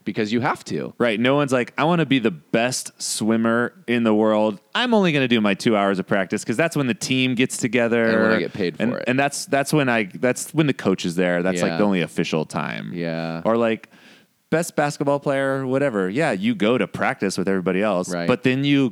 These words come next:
Speaker 2: go to your own practice. You do your own
Speaker 1: Mm.
Speaker 2: drills. You're run-, you're fucking living the life.
Speaker 1: Right.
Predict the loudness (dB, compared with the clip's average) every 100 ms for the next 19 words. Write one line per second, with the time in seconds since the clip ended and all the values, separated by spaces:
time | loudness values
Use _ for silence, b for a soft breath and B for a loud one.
0 | -2 0 2 2 0 0 2 2 2 0
1 | 0 0 0 -4 -4 -2 -6 0 0 2
2 | 2 2 0 0 0 0 0 0 -2 -4
3 | -2 -2 0 -4 -2 -4 -4 -2 -2 2
4 | 2 2 0 0 -2 0 0 -2 -4 -16
5 | -6 -2 -2 -2